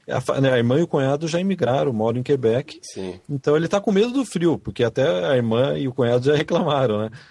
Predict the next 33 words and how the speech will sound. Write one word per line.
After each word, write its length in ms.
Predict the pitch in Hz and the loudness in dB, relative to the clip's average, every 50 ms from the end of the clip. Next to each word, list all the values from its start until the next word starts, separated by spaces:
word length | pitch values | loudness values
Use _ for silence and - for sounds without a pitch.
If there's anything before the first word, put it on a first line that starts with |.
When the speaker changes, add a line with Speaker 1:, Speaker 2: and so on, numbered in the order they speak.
| _ _ _ - | _ _ _ -12
Speaker 1:
É, 320 | - 101 110 110 107 104 | -8 -4 -2 0 0 0
"Aproveite 520 | 101 - 117 131 131 180 170 160 196 196 - | 0 -2 -2 0 0 0 0 0 0 -2 -2
pra 140 | - 196 | -2 -2
levar 240 | 190 180 160 160 165 | 0 0 0 0 0
a 60 | 165 | 0
minha 180 | 160 160 151 143 | 0 0 -2 -2
mãe", 560 | 135 123 127 131 147 160 165 170 170 165 - | 0 0 0 0 0 -2 -2 -4 -4 -4 -2
ah, 120 | 151 160 160 | 0 0 0
ele 60 | 151 | 0
também 220 | - 139 139 147 | 0 0 0 2
vai 100 | 135 156 | 2 2
levar 220 | 156 151 131 143 147 | 2 2 2 2 0
a 40 | 139 | 2
mãe 220 | 123 123 135 156 | 0 0 -2 -2
e 20 | 175 | -4
a 60 | 175 | -6
esposa 440 | 160 - - - 139 147 123 113 98 | -6 -6 -2 0 0 0 0 -2 -4
também 220 | - 107 101 101 | -4 -4 -4 -4
pra 160 | 98 - 98 | -6 -8 -6
conhecer, 680 | - 104 104 101 95 - - 104 107 113 117 110 101 | -6 -4 -4 -4 -4 -4 -2 0 0 2 2 0 0
né, 160 | 98 98 98 98 | 0 -2 -2 -2
a 400 | 92 92 85 85 87 - 87 85 | -4 -6 -8 -10 -10 -10 -10 -6
região 300 | 95 98 90 95 98 95 | -4 -2 0 2 2 0
de 80 | 98 | 0
Quebec. 640 | - 117 110 95 101 104 117 135 135 127 - - - - _ _ - | 0 0 2 2 2 2 2 2 0 -2 -6 -12 -20 -20 _ _ -20
Speaker 2:
Sim. 400 | - - - 107 101 95 95 95 - _ - - - - - _ _ - | -16 -10 -8 -8 -6 -8 -8 -12 -16 _ -20 -20 -20 -20 -20 _ _ -8
É. 200 | 90 85 85 85 | -8 -6 -6 -2
Speaker 1:
Então, 440 | - 127 117 - 139 143 165 180 180 185 _ _ _ | -2 -2 0 0 0 0 0 -2 -4 -6 _ _ _
quer 100 | - 170 | 0 2
dizer, 160 | 147 123 120 | 2 4 4
vai 100 | 107 117 | 2 2
ser 120 | 110 - 131 | 0 0 0
uma, 100 | 135 | 0